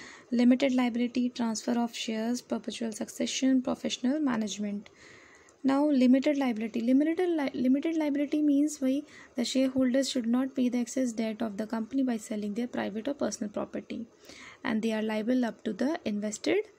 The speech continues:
amount to the extent of capital contributed by them in a company। Transfer of shares means आप किसी को फोर्स नहीं कर सकते कि आप कंपनी ज्वाइन करो या छोड़ो, और किसी की अपनी मर्ज़ी है, it's, अ,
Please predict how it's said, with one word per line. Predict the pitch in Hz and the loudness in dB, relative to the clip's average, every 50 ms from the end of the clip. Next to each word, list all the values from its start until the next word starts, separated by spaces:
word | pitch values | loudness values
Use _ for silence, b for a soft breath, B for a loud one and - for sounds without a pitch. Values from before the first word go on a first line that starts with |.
| b b b b b - - | b b b b b -4 -2
amount | 220 220 214 208 196 196 196 - - b b b b b b - | -2 -2 -2 -2 -4 -6 -8 -10 -14 b b b b b b -6
to | 214 190 | -4 -4
the | - - 190 | -4 -4 -4
extent | - - 254 240 233 254 240 | -4 0 2 2 2 2 0
of | 233 - - 226 | -4 -4 -4 -6
capital | 220 - 233 214 233 226 214 - | -6 -4 -6 -4 -4 -4 -4 -4
contributed | 220 214 208 220 190 220 214 - 214 190 202 | -4 -4 -4 -6 -6 -6 -6 -6 -6 -6 -6
by | 214 208 208 185 220 | -6 -6 -6 -4 -2
them | 240 302 381 415 392 - - | -2 -2 -2 -4 -6 -8 -6
in | 220 202 214 | -4 -2 -2
a | 254 359 370 _ - 262 | -2 -4 -6 _ -2 -2
company। | 220 208 - - 185 185 190 196 196 190 _ _ B B B B B B B B B B - | -2 -2 -4 -8 -8 -8 -8 -8 -10 -14 _ _ B B B B B B B B B B -2
Transfer | 311 311 320 - - | 0 0 0 0 0
of | 359 359 | 0 0
shares | 349 - - 349 339 339 339 - 320 | 0 0 0 2 2 2 2 2 2
means | 311 311 330 370 381 - - - | 2 2 2 0 -2 -4 -4 -2
आप | - 262 262 285 285 - | 0 0 0 -2 -2 -2
किसी | - 320 - 339 | -4 -4 -2 -2
को | 330 339 | -4 -4
फोर्स | 330 - 294 294 294 294 - | -2 0 2 2 2 0 -2
नहीं | 330 330 | -2 -2
कर | 311 | -2
सकते | 294 - 285 277 - 302 | -2 -2 -4 -4 -2 -2
कि | 294 294 | 0 0
आप | 294 285 - | -2 -2 -2
कंपनी | - 269 254 254 277 285 294 | 0 0 0 2 2 2 2
ज्वाइन | 254 233 240 240 247 269 277 | 2 2 2 2 4 2 2
करो | 277 285 285 285 | 2 0 0 0
या | 285 | -2
छोड़ो, | 254 - 247 233 226 214 214 208 - B B B B B B B B B 247 | -2 -2 -2 -2 -2 -2 -4 -8 -10 B B B B B B B B B -2
और | 240 247 | -2 -2
किसी | 254 - 262 - - 302 311 302 277 | 0 -2 -4 -2 0 0 0 0 0
की | 262 - - - - 285 294 302 311 254 - _ - - | -4 -6 -12 -8 -4 0 0 0 0 -2 -6 _ -6 -4
अपनी | - 240 - - 285 302 320 | -4 -4 -2 0 0 2 4
मर्ज़ी | 320 285 247 226 196 - 220 214 | 4 2 2 0 -2 -4 -4 -4
है, | 214 214 240 262 285 - | -2 -2 0 0 -2 -2
it's, | - - 220 - - - | -2 -6 -6 -8 -8 -8
अ, | - 220 214 214 214 214 208 208 | -6 -4 -4 -2 -2 -4 -4 -6